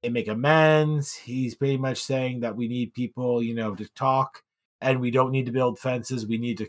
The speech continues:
keep talking. And as he's talking about it, they're in the dining room,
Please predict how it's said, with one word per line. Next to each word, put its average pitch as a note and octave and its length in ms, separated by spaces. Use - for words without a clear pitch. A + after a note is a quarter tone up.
keep - 220
talking. B2 580
And D3+ 100
as C#3+ 140
he's C#3 160
talking A#3 400
about A#2+ 400
it, A2+ 100
they're C#3+ 140
in D#3 80
the C#3+ 80
dining C#3+ 440
room, E2 280